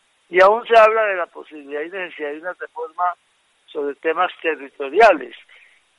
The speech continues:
pero esas reformas no necesitan un instrumento como una asamblea constituyente para que haga una constitución nueva. Eh, creo que la constitución actual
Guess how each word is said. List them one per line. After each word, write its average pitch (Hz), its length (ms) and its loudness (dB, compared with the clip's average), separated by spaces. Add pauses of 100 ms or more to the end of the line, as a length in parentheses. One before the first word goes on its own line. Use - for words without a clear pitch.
pero 165 360 -2
esas 196 380 -6
reformas 190 460 -6
no 202 160 -6
necesitan 196 640 0
un 180 160 -18
instrumento 160 560 -10
como 151 200 -12
una 170 100 -4
asamblea 156 340 -4
constituyente 147 800 -10
para 143 220 -4 (120)
que 175 80 -6
haga 180 160 0
una 180 240 -4
constitución 151 880 -10 (180)
nueva. 143 420 2 (920)
Eh, 143 340 0
creo 190 320 0
que 170 240 0
la 156 140 4
constitución 139 640 -6
actual 190 500 2